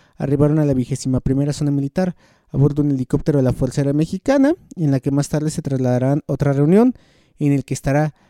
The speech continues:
la presidente municipal Grecia Itzel Quiroz García.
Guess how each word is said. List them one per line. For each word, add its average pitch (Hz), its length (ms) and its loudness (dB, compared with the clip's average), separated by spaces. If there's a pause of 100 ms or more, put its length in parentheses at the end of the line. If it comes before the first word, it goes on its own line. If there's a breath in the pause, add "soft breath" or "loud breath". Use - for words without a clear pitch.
(100)
la 123 140 -8
presidente 131 640 -2
municipal 120 800 -2
Grecia 131 580 -2
Itzel 120 560 -2
Quiroz 120 500 -2
García. 107 520 -12